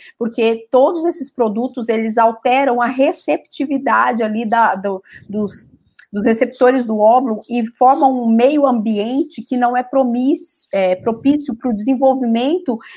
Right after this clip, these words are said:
desse ovócito um em ovócito dois, que é o que a gente fala, que é quando ele vai sair ali pra, pra, é, pra, pra ser ovulado. Então, assim, a maturação desse ovócito,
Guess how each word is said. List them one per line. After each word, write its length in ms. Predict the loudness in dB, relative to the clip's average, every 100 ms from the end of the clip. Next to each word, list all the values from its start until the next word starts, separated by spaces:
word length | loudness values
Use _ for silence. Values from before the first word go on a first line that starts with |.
| -2
desse 320 | 0 2 2
ovócito 840 | 0 4 4 4 2 -6 -8 -2
um 420 | 0 2 2 0 -4 -8
em 120 | -4
ovócito 540 | -2 2 2 0 -6 -8
dois, 320 | -2 -2 -2
que 80 | -4
é 40 |
o 40 |
que 120 | -2 -4
a 40 |
gente 300 | -6 -8 -4
fala, 340 | 2 4 4 0 -8 _
que 60 |
é 60 | -8
quando 340 | -2 -2 0
ele 160 | -2 -2
vai 380 | 0 2 0 -2 -10 _ _
sair 440 | -8 -4 -2 -2
ali 220 | -4 -4 -4
pra, 220 | -2 -2
pra, 240 | -2 -4 -4 -8 _ -20 -20 _ -4
é, 480 | 0 0 0 -4 -8 _ _ _ _ -4
pra, 220 | 0 0
pra 200 | -2 -4
ser 180 | -2 -6
ovulado. 580 | -4 -2 2 2 0
Então, 180 | -2 -2
assim, 200 | -2 -2
a 60 | -4
maturação 1160 | 0 0 -2 -2 0 0 -2 -8 -6 -4 -2
desse 240 | -4 -6 -6
ovócito, 580 | -4 -2 -2 -4 -12